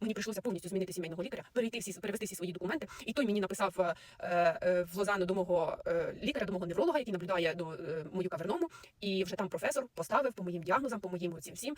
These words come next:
поставив, що, е, у мене, е, був, е, мікроінсульт. І назначив мені лікування.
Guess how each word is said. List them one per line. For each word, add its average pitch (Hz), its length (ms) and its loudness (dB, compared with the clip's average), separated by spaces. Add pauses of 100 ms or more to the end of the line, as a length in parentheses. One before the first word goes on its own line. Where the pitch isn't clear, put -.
(120)
поставив, 269 320 2
що, 175 420 -2 (160)
е, 175 60 0
у 190 120 -6
мене, 226 380 0
е, 175 160 -4
був, 202 220 -2
е, 180 120 6
мікроінсульт. 180 520 -2 (380)
І 202 180 4
назначив 196 280 2
мені 190 120 2
лікування. 165 340 -4